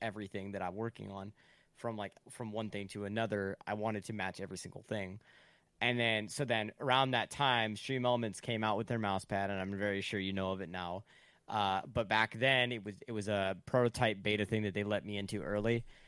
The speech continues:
and I ended up becoming their first sell-, like, their, their top seller, like, right away, like, within the first two weeks.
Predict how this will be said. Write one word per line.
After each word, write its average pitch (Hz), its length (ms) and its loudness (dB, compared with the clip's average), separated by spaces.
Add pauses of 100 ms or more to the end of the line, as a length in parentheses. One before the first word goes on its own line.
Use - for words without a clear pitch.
(320)
and 110 460 2 (360)
I 113 120 6
ended 117 220 4
up 98 40 -6
becoming 113 340 2
their 104 120 2
first 104 340 -4
sell-, 117 260 -4
like, 120 180 -8
their, 101 300 -8
their 101 360 -4 (560)
top 113 240 0
seller, 104 480 0
like, 104 200 -6
right 104 180 4
away, 95 360 0 (320)
like, 110 140 -4
within 113 320 -2
the 107 80 -2
first 104 360 -4
two 104 120 -4
weeks. 98 320 -6